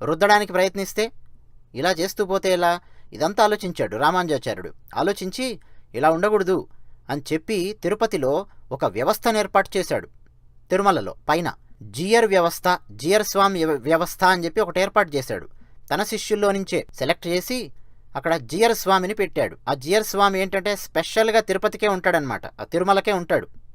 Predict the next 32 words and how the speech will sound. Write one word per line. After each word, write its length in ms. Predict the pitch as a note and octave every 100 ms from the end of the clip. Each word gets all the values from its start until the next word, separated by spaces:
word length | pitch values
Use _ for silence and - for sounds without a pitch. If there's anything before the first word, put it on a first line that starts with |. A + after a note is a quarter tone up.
| - - -
పైన. 220 | C#3+ D3 - - -
ఆ 40 | B2
జీయర్ 240 | A2 E3
స్వామిని 280 | F3 F#3+ F3+
అక్కడ 220 | F3+ E3+
పెట్టి, 380 | E3+ - A#3+ A#3 - -
ఆ 60 | C3+
జీయర్ 320 | A2+ D#3+ A3+
స్వామి 600 | A3+ A3 G3 D#3+ E3 F#3+ -
కేర్ 260 | F3 G#3+
తీసుకోవాలి. 560 | G3+ G3+ - F#3+ D3+ F#2 - - - - - - -
అంటే, 160 | D3+
ఆయన 180 | C#3+ D3
ఏం 100 | F#3+
పూజలు 420 | G#3+ E3+ G3+ A3
అవన్నీ 260 | A3 G3+ G#3
ఏం 100 | G#3 F#3
చేయడు, 200 | F#3 F#3
కానీ 400 | B2+ G#2 F3 C4+ - - - -
పూజలు 420 | C3+ F3 G3+ F#3+ G3
ఇవన్నీ 260 | F3 G3+ G3
చేసేది 280 | G3 A3 A3
అర్చకులు. 460 | F3+ A#3 G3+ A#2+
ఎవరైతే 300 | A2+ C#3+ G3
రెగ్యులర్ 340 | G3+ E3 F#3+ F#3+
అర్చ-, 260 | F3 -
అర్చకులు 360 | D3+ - G#3 G3+
ఉన్నారో 240 | G3 A3+
వాళ్ళే 260 | A3 F#3+ G#3+ G3+
చేసుకుంటూ 320 | - A3 G#3+
వెళ్తుంటారు. 520 | G#3 G3+ A3 C3+ - - - - - - - - D#3+
కానీ 260 | F#3 C#3+